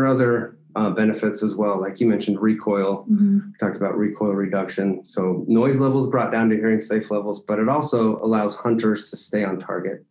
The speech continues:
Speaker 1: a lot easier. With that reduced recoil, they can take a shot, and if they miss, they can actually follow their shot, see where it went, make an adjustment,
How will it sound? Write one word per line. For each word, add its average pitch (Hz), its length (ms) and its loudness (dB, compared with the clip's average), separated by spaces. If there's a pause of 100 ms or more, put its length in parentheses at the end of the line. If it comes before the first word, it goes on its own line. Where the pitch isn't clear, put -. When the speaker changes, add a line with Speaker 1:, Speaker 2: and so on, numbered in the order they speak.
(640)
Speaker 1:
a - 20 -6
lot 95 180 0
easier. 95 300 -2
With 95 140 -4
that - 180 -2
reduced 107 400 0
recoil, 110 420 0
they 98 120 -2
can - 120 -14
take 110 220 -2
a - 40 -14
shot, 104 500 -4
and 104 120 -2
if 104 120 -6
they 95 100 -4
miss, 127 300 2
they 98 120 -2
can 101 160 -2
actually 98 460 -2 (160)
follow 110 260 2
their 101 180 0
shot, 98 360 -4
see - 240 0
where 101 240 0
it 90 60 -8
went, 98 320 -4 (120)
make 101 220 -4
an 104 60 0
adjustment, 92 560 -4